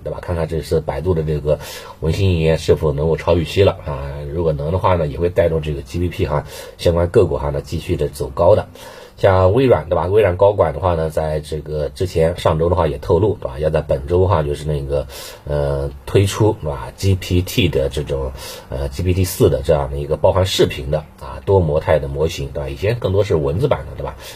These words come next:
现在的话呢，也开始去包含视频版了哈。这个对于G P P哈来，相关概念来说，还是有一定的这个刺激作用的，啊，还算是，还是后面的话哈，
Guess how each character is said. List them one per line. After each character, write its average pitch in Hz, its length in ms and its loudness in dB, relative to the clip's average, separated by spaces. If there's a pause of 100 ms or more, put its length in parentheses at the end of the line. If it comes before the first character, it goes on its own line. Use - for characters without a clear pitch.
(120)
现 107 160 -2
在 - 20 2
的 101 60 4
话 104 140 4
呢， 92 80 2
也 78 100 0
开 92 160 4
始 90 140 0
去 - 120 -12
包 92 140 2
含 92 140 2
视 - 160 4
频 92 120 2
版 67 240 -2
了 71 100 -12
哈。 76 200 -4
这 - 80 -2
个 78 80 -4
对 80 140 0
于 78 40 -2
G 90 180 -4
P 90 80 0
P 90 180 0
哈 73 100 -6
来， 67 240 -6
相 87 200 0
关 85 100 -2
概 90 80 4
念 80 120 0
来 69 120 -4
说， 82 200 2 (360)
还 80 100 2
是 82 160 2
有 73 140 2
一 76 80 -4
定 87 120 0
的 82 80 0
这 78 120 -4
个 76 100 -4
刺 90 220 -4
激 73 120 0
作 80 140 4
用 82 160 4
的， 71 100 0 (240)
啊， - 220 -10
还 76 80 -4
算 73 180 -2
是， 76 120 -4
还 76 260 -4
是 76 240 0
后 - 180 -2
面 82 160 2
的 76 60 0
话 73 120 0
哈， 73 180 -2